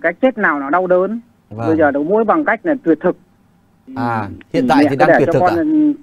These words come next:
Speaker 1: cái, vâng. À, để cho con tuyệt thực, thì bây giờ thì là con chết, thì bây giờ ví dụ anh em hàng xóm láng giềng ai có hỏi thăm con thì bảo là con là tự nhiên là con bị cảm con chết hay là con bị đột quỵ con chết. Đấy,
Speaker 2: À.
Speaker 1: là cháu là mức độ tiêu cực đến như thế
Speaker 2: Vâng.
Speaker 1: rồi.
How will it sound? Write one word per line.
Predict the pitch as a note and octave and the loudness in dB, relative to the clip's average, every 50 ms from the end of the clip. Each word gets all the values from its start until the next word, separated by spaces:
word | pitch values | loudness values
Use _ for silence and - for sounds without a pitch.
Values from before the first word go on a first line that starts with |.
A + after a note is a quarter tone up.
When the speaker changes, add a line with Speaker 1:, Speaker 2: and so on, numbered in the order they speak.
| _ - | _ -2
Speaker 1:
cái, | D#3+ D#3 D#3+ E3 E3+ E3+ E3 D#3+ D#3 D#3 D#3 D3 | 0 0 2 2 0 0 0 0 0 0 -2 0
vâng. | C3 C#3 C3 B2 G#2+ - _ _ _ _ _ _ _ _ _ _ _ _ | 2 2 2 2 0 -2 _ _ _ _ _ _ _ _ _ _ _ _
À, | C#3+ C#3 C3+ | -4 -2 0
để | C#3 - - | 2 2 2
cho | D#3+ E3 | 0 0
con | - F3+ F3 D#3 | -2 -2 -2 0
tuyệt | F3 D#3 - - | -2 -2 0 -2
thực, | D#3 D3 - _ | -4 -4 -4 _
thì | - C#3 C#3 | -4 -2 0
bây | D3 D#3+ D3+ | 0 2 2
giờ | D3+ C#3 B2+ | 2 0 0
thì | B2 B2+ B2 | -2 -4 -6
là | B2+ B2 | -6 -4
con | - D3+ D#3 | -2 -4 -2
chết, | D3 G3 G#3+ G#3 - | -2 -2 -4 -2 -4
thì | C3+ B2+ | -4 -4
bây | B2+ C#3 C#3+ C#3+ | -2 -2 0 0
giờ | C3+ B2 A#2+ | 0 -2 -2
ví | A#2+ C3+ D#3 F3 | -2 -2 0 0
dụ | F#3 D3+ | -2 -2
anh | C#3+ D#3 D#3+ D#3+ | -2 -2 0 0
em | D#3+ E3+ E3 D#3+ D#3 | 0 0 0 0 -2
hàng | D3 C#3+ C#3 C3 - - | -2 -4 -6 -8 -4 -4
xóm | B2+ C#3 D#3+ | -2 -2 0
láng | E3 E3+ D#3+ | -2 -2 0
giềng | D#3+ E3 D3+ C3 | 0 0 0 0
ai | A#2+ C3+ D3+ D3 | 0 0 0 0
có | D3 C#3+ | 0 -2
hỏi | C#3 C#3 A2+ G2 G2 - | -2 -2 -2 -4 -4 -4
thăm | D#3 D#3 D3+ - | -6 -6 -4 -4
con | D#3+ D#3+ D#3 C#3+ D3 | -2 -2 -2 -2 -4
thì | C3+ A#2+ A#2+ | -4 -6 -4
bảo | A2 G#2 G2 F#2+ | -4 -4 -4 -4
là | - | -2
con | - C3+ C#3+ C#3+ | -2 0 0 0
là | C3+ A#2+ - | -2 -4 -6
tự | C3 - | -6 -2
nhiên | - C#3+ E3 D#3 | 2 2 2 2
là | D3 C3 - - _ _ _ _ _ _ _ | 2 0 -4 -8 _ _ _ _ _ _ _
con | - D#3+ E3 | -4 -2 -2
bị | D#3 - | 0 2
cảm | - D#3 - - A2 C3 | 2 2 2 0 0 -2
con | C#3+ C#3+ | 0 2
chết | - G#3 A3+ - | 2 0 0 0
hay | - D#3+ C3 | -4 -8 -6
là | B2 A#2 | -8 -6
con | - D#3 D3+ D3 | -4 -2 0 0
bị | D3 - | 0 -2
đột | C#3+ A#2 - - | -4 -4 0 2
quỵ | D#3+ F#3 D3 | 2 2 2
con | D3 C#3+ D3 | 0 -2 0
chết. | G3+ A3 A#3 - C3+ | 0 -2 -2 -2 -2
Đấy, | C#3 D3+ E3+ G#3 B3+ | 0 0 2 0 0
Speaker 2:
À. | D4 C#4+ B3 F#3+ | 0 -2 -2 -4
Speaker 1:
là | E3 C#3+ - | -6 -4 -2
cháu | D3+ D3 E3 | -2 -2 -2
là | G3 F3 | -4 -4
mức | C#3+ D#3+ F#3 F#3+ G#3+ F#3+ | -4 -4 -2 -2 -2 0
độ | F#3 F3+ D3 D3+ D3+ | 0 0 0 0 0
tiêu | G#3 F#3 | -2 0
cực | - F#3 C3 D3+ | 0 0 -2 -2
đến | D#3+ D#3+ E3 F3 F3 F#3+ | -2 0 0 0 0 0
như | G3+ G3+ | 0 0
thế | - F3 | 2 2
Speaker 2:
Vâng. | F3+ G3 | 2 2
Speaker 1:
rồi. | G3 F3+ D#3 | 0 -2 -2